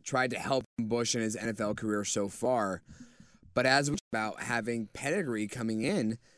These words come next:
Brian Flores has the most pedigree of any coaching staff that, other than Mike Tomlin, that Devin Bush has worked with, uh, since he joined the N F L, uh, now three years ago. So, or I guess moving on to his fourth year in, in the,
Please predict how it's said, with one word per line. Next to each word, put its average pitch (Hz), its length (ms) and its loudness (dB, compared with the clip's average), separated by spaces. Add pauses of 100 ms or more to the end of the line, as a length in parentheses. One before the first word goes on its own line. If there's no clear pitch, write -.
(340)
Brian 151 240 4
Flores 139 340 0
has 123 360 4
the 127 120 2
most 147 320 2
pedigree 113 460 2
of 110 160 2
any 117 260 2
coaching 117 400 0
staff 110 480 2
that, 113 300 2
other 139 200 2
than 123 160 2
Mike 127 220 2
Tomlin, 139 460 0
that 107 160 -4
Devin 120 260 0
Bush 110 220 -2
has 101 180 -8
worked 113 320 -2
with, 107 420 -2 (320)
uh, 110 260 2
since - 220 -2 (160)
he 127 60 -2
joined 120 300 0
the 110 80 -2
N 104 80 -2
F 101 200 -6
L, 101 360 -2
uh, 104 240 0
now 101 240 -2
three 117 300 -2
years 107 280 -2
ago. 92 280 -6
So, 117 440 0 (580)
or 127 120 2
I 120 80 4
guess 113 200 0
moving 120 320 0
on 117 180 2
to 113 100 -2
his 107 160 0
fourth 120 360 -2
year 113 220 2
in, 107 220 -2
in 117 140 2
the, 110 100 -2